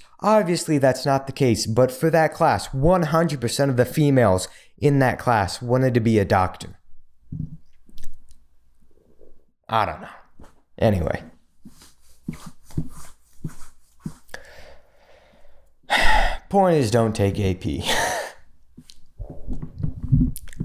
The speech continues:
And here's the thing about A P.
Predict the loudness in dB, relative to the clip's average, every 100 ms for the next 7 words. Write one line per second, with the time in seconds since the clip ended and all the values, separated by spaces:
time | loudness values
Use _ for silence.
0 | 4 4 0 4 4 2 -2 2 4 2
1 | 2 2 4 4 4 6 6 4 4 4
2 | 4